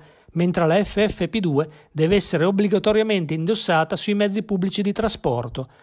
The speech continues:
l'obbligo di essere vaccinati per i lavoratori dei settori sanitario e scolastico, per i lavoratori esterni delle R S A,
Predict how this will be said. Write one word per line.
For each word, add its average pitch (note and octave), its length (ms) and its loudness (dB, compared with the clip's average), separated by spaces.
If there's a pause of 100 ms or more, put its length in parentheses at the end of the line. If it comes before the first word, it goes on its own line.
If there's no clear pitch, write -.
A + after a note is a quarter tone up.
(220)
l'obbligo F3 500 2
di D3 100 2
essere F3+ 260 2
vaccinati E3+ 680 -2 (240)
per F3+ 160 0
i G3+ 40 4
lavoratori G3 480 2
dei A3 120 0
settori A3+ 440 0
sanitario G#3+ 540 0
e G3+ 40 0
scolastico, F#3+ 760 -2 (240)
per D#3 180 0
i D3+ 60 0
lavoratori D#3 540 0
esterni E3+ 500 0
delle C#3+ 300 0
R E3 120 -2
S - 180 -6
A, E3 220 2